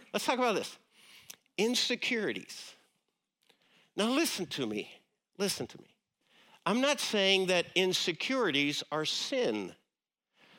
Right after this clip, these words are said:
What I'm saying is that insecurities are created by the impact of sin in our life.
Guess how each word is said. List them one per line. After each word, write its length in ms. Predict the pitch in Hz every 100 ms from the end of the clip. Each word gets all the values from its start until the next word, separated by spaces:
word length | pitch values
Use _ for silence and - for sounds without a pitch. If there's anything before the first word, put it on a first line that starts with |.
| _
What 140 | 170
I'm 100 | 185
saying 440 | 180 - 226 247 202
is 340 | 151 156 147
that 220 | 165 165 -
insecurities 1120 | 180 175 - 185 160 - 285 277 151 139 131 -
are 120 | 151
created 840 | 135 - 165 175 254 254 139 143 - - - -
by 180 | 180
the 220 | 180 196 -
impact 880 | 220 285 320 330 - 147 131 - -
of 100 | 180
sin 360 | - - 147 151
in 100 | 175
our 140 | 214
life. 580 | 269 302 180 - -